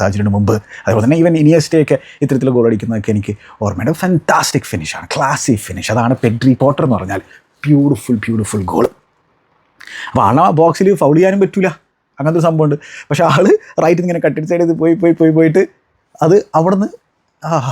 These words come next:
ബ്യൂട്ടിഫുൾ ഫിനിഷ് മാൻ. അതിങ്ങനെ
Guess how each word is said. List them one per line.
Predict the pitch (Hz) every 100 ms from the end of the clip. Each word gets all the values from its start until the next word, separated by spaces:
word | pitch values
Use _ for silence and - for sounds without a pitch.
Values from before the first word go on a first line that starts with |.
| - - - - -
ബ്യൂട്ടിഫുൾ | 120 247 185 147 113
ഫിനിഷ് | 107 104 104
മാൻ. | - - _ - - - - - - 156 139 -
അതിങ്ങനെ | - 214 208